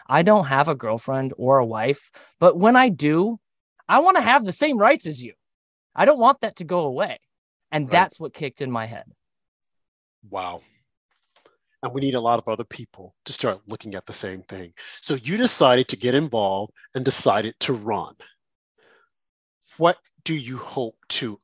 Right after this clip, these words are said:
Speaker 2: accomplish? What are the bells that you're sounding right now?
Speaker 1: Higher education, for one, a better experience, a better way to ins-, because children, you can't force a child to learn, you have to inspire them.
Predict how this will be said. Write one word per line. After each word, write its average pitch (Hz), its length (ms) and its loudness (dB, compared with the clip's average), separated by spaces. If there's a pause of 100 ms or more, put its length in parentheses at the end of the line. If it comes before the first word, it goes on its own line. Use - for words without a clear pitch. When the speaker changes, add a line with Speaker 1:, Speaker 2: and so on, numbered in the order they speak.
Speaker 2:
accomplish? - 960 -8 (600)
What 156 120 4
are 160 80 4
the 143 140 -2
bells 120 540 0
that - 200 -8
you're 120 60 -4
sounding 98 580 -4
right 95 260 -8
now? 92 340 -14 (2250)
Speaker 1:
Higher 143 360 6
education, 139 760 0 (960)
for 131 120 -4
one, 127 360 0 (520)
a 120 60 -6
better 131 520 2
experience, 135 840 -4
a 120 180 -4
better 131 320 2
way 127 240 0
to 127 220 -8
ins-, - 360 -10 (240)
because 135 500 -2
children, 180 440 2 (200)
you 151 80 -4
can't 170 240 0
force 160 220 2
a 151 60 -6
child 147 320 0
to - 200 -12
learn, 139 400 -2
you 127 100 -6
have 131 160 -4
to 131 100 -4
inspire 123 460 2
them. 143 260 0